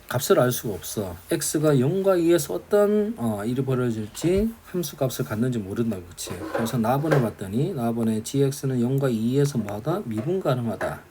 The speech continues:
미분 가능하다의 조건이 나오면 첫 번째 누구? 연속이다. 두 번째,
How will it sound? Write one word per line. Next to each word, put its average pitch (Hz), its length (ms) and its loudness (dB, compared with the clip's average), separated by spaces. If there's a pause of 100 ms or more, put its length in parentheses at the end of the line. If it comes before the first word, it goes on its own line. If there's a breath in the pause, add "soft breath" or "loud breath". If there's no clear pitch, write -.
(540 loud breath)
미분 139 300 0
가능하다의 175 480 2
조건이 143 280 0
나오면 117 300 2
첫 143 180 -6
번째 151 220 -2
누구? 147 640 -2 (200)
연속이다. 87 960 -6 (1160 loud breath)
두 123 160 -2
번째, 165 680 0